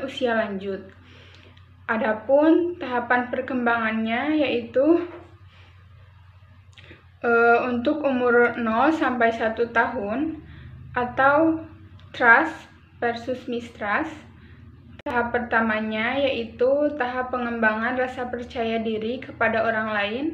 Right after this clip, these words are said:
sehingga mereka sangat memerlukan sentuhan dan pelukan.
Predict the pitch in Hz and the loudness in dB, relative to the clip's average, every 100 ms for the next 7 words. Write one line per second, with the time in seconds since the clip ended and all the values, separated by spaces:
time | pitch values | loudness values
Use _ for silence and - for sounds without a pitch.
0 | - - - - - - - 262 247 233 | -8 -20 -20 -20 -20 -18 -6 -4 -2 2
1 | 247 285 277 254 233 247 277 294 240 233 | 2 4 2 0 0 -2 -2 -4 -6 -2
2 | 247 - - 254 240 240 233 226 - 226 | -2 -2 -10 -8 -4 -2 -2 -4 -2 0
3 | 269 277 254 240 226 233 226 254 247 240 | 0 -4 -8 -6 -6 -4 -4 -4 -4 -4
4 | 240 214 202 - 214 196 202 | -6 -8 -8 -6 -4 -4 -8